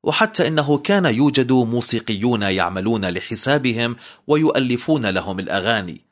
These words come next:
"الشاربون من كؤوس الخمر، والذين يدهنون بأفضل الأدهان".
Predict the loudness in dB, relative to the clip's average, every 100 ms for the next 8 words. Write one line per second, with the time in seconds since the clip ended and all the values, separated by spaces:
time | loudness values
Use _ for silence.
0 | _ _ -20 _ -2 0 4 4 4 2
1 | 2 4 2 0 -2 -2 2 2 2 0
2 | -2 0 0 0 -2 -4 -14 -4 0 2
3 | 2 2 2 2 0 0 0 0 -2 -2
4 | -2 0 2 0 -2 -2 0 0 0 0
5 | 2 2 0 -2 -2 -2 -2